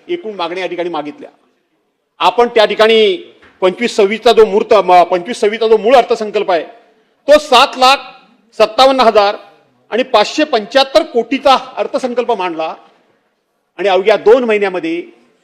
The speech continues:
आपण सत्तावन्न हजार कोटी रुपयाच्या पुरवणी मागण्या घेऊन सभागृहासमोर, सभागृहाच्या मान्यतेला आपण आलात. अजून दोन पुरवणी मागण्या आहेत अध्यक्ष महोदय, अजून दोन अधिवेशनामध्ये दोन वेळा पुरवणी मागण्या सरकारला घेऊन या सभागृहासमोर यावं लागेल.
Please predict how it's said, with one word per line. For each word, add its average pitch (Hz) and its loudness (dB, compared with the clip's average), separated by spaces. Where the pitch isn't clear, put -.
आपण 220 0
सत्तावन्न 208 -2
हजार 202 2
कोटी 214 -4
रुपयाच्या 190 -4
पुरवणी 202 -8
मागण्या 180 -6
घेऊन 185 -10
सभागृहासमोर, 165 -6
सभागृहाच्या 185 -4
मान्यतेला 160 -8
आपण 160 -10
आलात. 156 -12
अजून 240 2
दोन 285 6
पुरवणी 311 4
मागण्या 302 4
आहेत 302 4
अध्यक्ष 294 0
महोदय, 294 2
अजून 247 2
दोन 262 6
अधिवेशनामध्ये 294 4
दोन 294 4
वेळा 294 6
पुरवणी 294 2
मागण्या 277 0
सरकारला 277 0
घेऊन 262 4
या 277 4
सभागृहासमोर 262 0
यावं 247 6
लागेल. 254 4